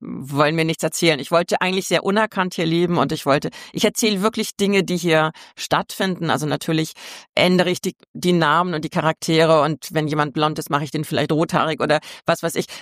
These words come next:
Aber ich spreche, ich erzähle viel aus dem Leben, auch aus dem politischen Leben und dem Hintergrund hier in Cannes. Da fließt viel mit ein und ich wollte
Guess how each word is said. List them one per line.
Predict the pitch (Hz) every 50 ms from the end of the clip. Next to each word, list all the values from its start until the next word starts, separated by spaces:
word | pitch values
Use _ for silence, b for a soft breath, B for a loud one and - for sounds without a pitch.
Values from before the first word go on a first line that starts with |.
| B B
Aber | 180 165 160
ich | - -
spreche, | - - - 196 190 - - -
ich | - -
erzähle | 185 156 - - 208 190 180
viel | - - - 226 226 226 226 226 - - - _ _ _
aus | - 175 175 - - - - 175
dem | 165 170 170 165 165 165 160 160 156 - _ _ _ _ _ _ _ _ _ _ _ _ -
Leben, | 165 160 160 180 185 202 208 175 185 -
auch | - 151
aus | 156 147 -
dem | - 151 147
politischen | - 170 165 202 202 - 175 - - 160
Leben | 151 156 160 160 160 147
und | 104 143
dem | 143 143
Hintergrund | 139 170 180 175 180 156 - - 139 147 -
hier | - 143 117
in | 139 127
Cannes. | - - 156 175 208 240 135 - B B B B B B B
Da | 165 165
fließt | - - 196 190 - -
viel | - - 220 220 214
mit | 196 196 190 -
ein | - 151 160 180 190 208 214 220 208 B B B B B B B B _ _ _
und | - 170 170 165 - -
ich | - - 165 143 135 143
wollte | 160 160 160 180 190 - - 202 190 -